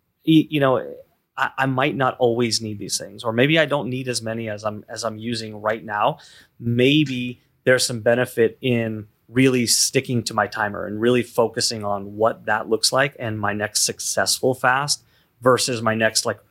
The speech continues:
really long fast, you know, and kinda getting the,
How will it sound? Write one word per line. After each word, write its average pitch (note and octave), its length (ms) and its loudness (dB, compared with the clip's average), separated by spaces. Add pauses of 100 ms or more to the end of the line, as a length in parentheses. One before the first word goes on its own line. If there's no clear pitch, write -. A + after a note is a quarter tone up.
(180)
really B2 460 4
long G#2 380 4
fast, - 600 -4 (340)
you A2 80 -2
know, A#2 140 6
and A#2+ 160 -2
kinda C#3+ 140 2
getting C3 320 2
the, A2 180 2